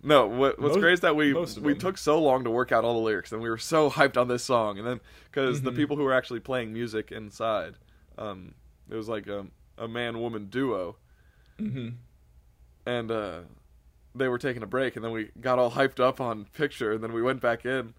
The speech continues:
Speaker 1: and then they were getting back up on the stage, and we, like, or I think Rachel or Mary or somebody walked up and said,
Speaker 2: Yeah.
Speaker 1: "Hey, could you play Picture by Sheryl Crow?" And they were just like, "No," and kept walking. <laughs>
Speaker 2: Yeah. <laughs> Like,
Speaker 1: I was
Speaker 2: not
Speaker 1: like,
Speaker 2: even,
Speaker 1: "Well, dang."
Speaker 2: not a chance. <laughs>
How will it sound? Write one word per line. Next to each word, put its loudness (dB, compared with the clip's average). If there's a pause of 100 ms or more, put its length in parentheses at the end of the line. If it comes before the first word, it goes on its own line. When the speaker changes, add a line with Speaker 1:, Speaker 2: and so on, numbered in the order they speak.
(340)
Speaker 1:
and -6
then -4
they 2
were 2
getting -4
back 2
up -2
on -4
the -6
stage, -6
and -14
we, -6
like, -4 (580)
or -6
I -8
think -6
Rachel -6
or -6
Mary -8
or -16
somebody -8
walked -6
up -8
and -20
said, -8
Speaker 2:
Yeah. -6 (540)
Speaker 1:
"Hey, 0
could -14
you -8
play -2
Picture -6
by 2
Sheryl 0
Crow?" 2
And 2
they 2
were 4
just -6
like, -8
"No," -4
and -18
kept -2
walking. -2 (360)
<laughs> -14
Speaker 2:
Yeah. 6
<laughs> 0
Like, 4
Speaker 1:
I 10
was -10 (160)
Speaker 2:
not 4
Speaker 1:
like, 4
Speaker 2:
even, -4
Speaker 1:
"Well, -12 (200)
dang." 0
Speaker 2:
not -2
a -6
chance. -10 (160)
<laughs> -18